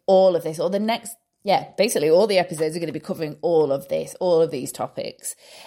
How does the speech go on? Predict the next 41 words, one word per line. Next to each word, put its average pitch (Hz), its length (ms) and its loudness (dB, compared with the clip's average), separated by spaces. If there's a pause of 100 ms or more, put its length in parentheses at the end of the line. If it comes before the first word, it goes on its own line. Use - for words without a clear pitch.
(120)
And 175 540 2 (480)
I 196 80 -4
think 269 180 0
I'm 359 120 -2
gonna 247 180 2
kind 214 200 2
of 196 180 0
ease 190 380 -4
in 175 240 -6
with 165 200 2
another 170 260 -2
one 165 160 0
around 160 300 0
the 160 80 -6
benefits. 151 560 0
Like, 151 160 0
what 214 160 0
are - 20 -10
the 269 80 -4
benefits 214 600 -2
to 156 160 -8
us 156 100 -4
of 160 100 -2
actually - 280 -6
operating 156 600 -2
with 151 180 -4
agency 151 760 -6
and 160 100 -4
owning 151 260 -2
ourselves? 135 720 -4 (720)
Because, 185 320 0
you 214 60 -2
know, 175 140 2
this 190 180 -6
is 190 100 -4
important. 170 480 0
If 147 140 -8
you 185 80 -4
understand 170 380 -4
the 147 40 -6
benefits 147 680 -4